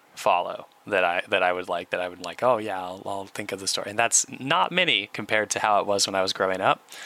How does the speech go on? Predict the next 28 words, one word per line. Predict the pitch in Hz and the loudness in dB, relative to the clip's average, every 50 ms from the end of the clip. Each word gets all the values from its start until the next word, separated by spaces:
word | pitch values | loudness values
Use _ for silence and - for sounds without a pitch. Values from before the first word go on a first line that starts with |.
| - - - - - - - - - - - | -14 -12 -12 -12 -12 -14 -16 -18 -10 -2 2
Um, | 104 95 92 90 87 87 87 90 101 110 _ _ - - - - - - - - - - _ _ _ _ _ _ _ _ - | 2 4 4 2 0 -2 -6 -10 -16 -20 _ _ -20 -20 -20 -20 -20 -20 -20 -20 -20 -20 _ _ _ _ _ _ _ _ -2
and | - 107 101 98 95 95 92 95 95 - - - - - - | 0 2 2 2 0 -2 -6 -8 -6 -6 -6 -6 -8 -6 -2
there's | - 104 101 - - | 0 0 2 4 2
just, | - - - - - - | 2 2 -2 -6 -12 -14
there's | - - - 104 104 - 120 | -8 -6 -4 0 2 2 4
just | 117 - - | 4 2 2
kind | 123 107 107 | 2 2 2
of | 104 104 | 0 2
more | 95 101 101 | 2 2 2
of | 104 104 | 2 2
a | 101 | -2
dearth | 95 - - 98 104 104 - - | -4 -2 -2 0 0 -2 -2 -2
landscape | - 95 104 120 165 175 - - - - - 101 - | 0 0 2 2 4 2 2 0 0 -2 -6 -8 -8
in, | - 104 95 95 101 | -10 -10 -10 -10 -8
in, | 107 104 98 95 101 - | -8 -8 -8 -10 -12 -4
in, | - 107 110 110 104 104 107 | -2 -2 -2 -2 -2 -4 -6
in | 110 104 101 | -6 -4 -2
the | 110 101 | -2 0
literal | 101 107 131 131 123 117 104 | 2 4 4 6 6 6 4
comic | - - 127 170 202 - - | 4 4 2 2 2 0 -2
book | - 90 - | -4 -6 -2
racks | - 98 92 82 - - - - | 0 0 0 2 2 0 0 2
on, | - 113 110 110 110 117 107 | 2 0 -2 -2 -4 -6 -6
on | 98 95 90 | -6 -4 -2
the | 104 | 0
superhero | - - 147 - 120 101 98 98 | 2 2 2 0 -4 -4 -6 -6
front | 90 - 92 92 87 95 | -6 -6 -8 -8 -6 -8
anyway. | 92 92 92 98 113 131 | -8 -6 -6 -4 -4 -6